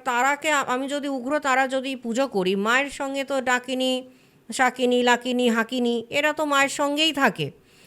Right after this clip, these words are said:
তো এরা তো মায়ের সঙ্গী। তুমি যদি বলো যে ডাকিনী, আহ, নেগেটিভ বিদ্যা, যে নাগে-, না, ডাকিনী কিন্তু নেগেটিভ বিদ্যা নয়। অবশ্যই আমরা নেগেটিভভাবে তাকে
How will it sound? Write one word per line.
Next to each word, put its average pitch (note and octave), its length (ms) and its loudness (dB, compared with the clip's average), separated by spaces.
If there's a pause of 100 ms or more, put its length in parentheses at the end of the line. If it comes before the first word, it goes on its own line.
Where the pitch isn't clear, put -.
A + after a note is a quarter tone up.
(180)
তো D4 260 2
এরা D4 260 4
তো E4+ 220 0
মায়ের D4 400 4
সঙ্গী। D4+ 640 0 (560)
তুমি A#3 240 0
যদি C#4 280 0
বলো D4+ 380 2
যে D4+ 200 2
ডাকিনী, C4 800 0 (400)
আহ, G#3+ 580 4
নেগেটিভ B3 460 2
বিদ্যা, G#3 600 0 (240)
যে G#3+ 200 4
নাগে-, G#3+ 460 2
না, F#3 500 2
ডাকিনী G3+ 500 0
কিন্তু E4+ 400 -2
নেগেটিভ C#4 460 -2
বিদ্যা C#4 460 0
নয়। A#3+ 440 2
অবশ্যই C#4 520 -2
আমরা C#4+ 300 -2
নেগেটিভভাবে C4+ 800 -2
তাকে D4+ 380 -2